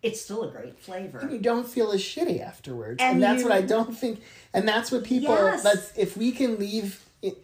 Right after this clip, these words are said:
Speaker 2: and I, I, this is my point, obviously, we can all have points, but, like, if, if I can leave somebody with that, it is that make yourself feel better. You're obviously working towards prevention,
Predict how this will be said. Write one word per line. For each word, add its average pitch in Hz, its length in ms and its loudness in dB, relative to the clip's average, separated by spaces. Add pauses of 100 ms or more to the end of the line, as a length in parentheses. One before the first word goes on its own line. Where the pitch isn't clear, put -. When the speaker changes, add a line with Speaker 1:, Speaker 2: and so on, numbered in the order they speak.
Speaker 2:
and 170 140 -4
I, 156 60 -4
I, 151 440 -6
this 156 220 -6
is 131 160 -8
my 185 140 -2
point, 131 260 -6
obviously, 131 440 -8
we 143 140 -4
can 143 120 -8
all 139 100 -4
have 135 220 -8
points, 135 240 -10
but, 135 200 -10 (320)
like, 147 220 -4
if, 156 300 -6 (160)
if 156 180 -4
I 185 200 0
can 196 200 -2
leave 170 220 -2
somebody 170 420 0
with 147 260 -4
that, 151 440 0
it 165 140 -2
is 151 280 -8
that 139 280 -6 (260)
make 190 420 -2
yourself 175 640 -2
feel 208 300 0
better. 143 500 2 (460)
You're 156 360 -2 (200)
obviously 196 480 0
working 151 320 -4
towards 147 280 -4
prevention, 147 680 -6